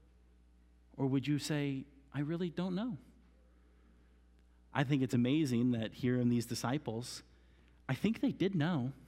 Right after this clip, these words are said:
I think they did know. They had heard it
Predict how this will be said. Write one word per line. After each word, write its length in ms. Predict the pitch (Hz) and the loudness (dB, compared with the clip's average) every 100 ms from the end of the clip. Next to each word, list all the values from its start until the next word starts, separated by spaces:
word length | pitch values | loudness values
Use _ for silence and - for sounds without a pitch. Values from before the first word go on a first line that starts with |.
| - - - - - - - _ - - - - - - - - | -20 -20 -20 -20 -20 -20 -20 _ -20 -20 -20 -20 -20 -20 -12 -8
I 80 | |
think 240 | 143 208 202 | -4 -4 -2
they 120 | 160 | -4
did 260 | - 175 165 | 0 0 0
know. 380 | 190 160 165 180 - - - - - - - - | 0 0 -2 -6 -14 -20 -20 -20 -20 -20 -20 2
They 140 | 170 | 4
had 300 | 165 202 233 | 4 4 4
heard 340 | 165 185 233 175 | 4 4 6 6
it 200 | 156 | 4